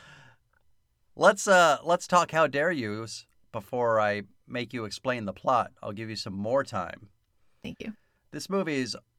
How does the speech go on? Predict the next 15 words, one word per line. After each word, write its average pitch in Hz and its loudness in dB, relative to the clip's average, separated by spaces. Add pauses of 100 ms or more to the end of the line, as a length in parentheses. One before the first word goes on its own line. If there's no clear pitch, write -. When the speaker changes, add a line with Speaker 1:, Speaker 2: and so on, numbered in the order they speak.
(100)
Speaker 1:
only 233 0
nominated 131 0
for 113 -6 (120)
two 185 -2
How 165 2
Dare 143 0
Yous. - -8 (880)
One, 196 2 (580)
biggest 107 -8
disappointment. 110 -8
Speaker 2:
Yeah. - -6 (880)
Speaker 1:
It 110 -14
did 107 -10
not 110 -4
win. 107 -8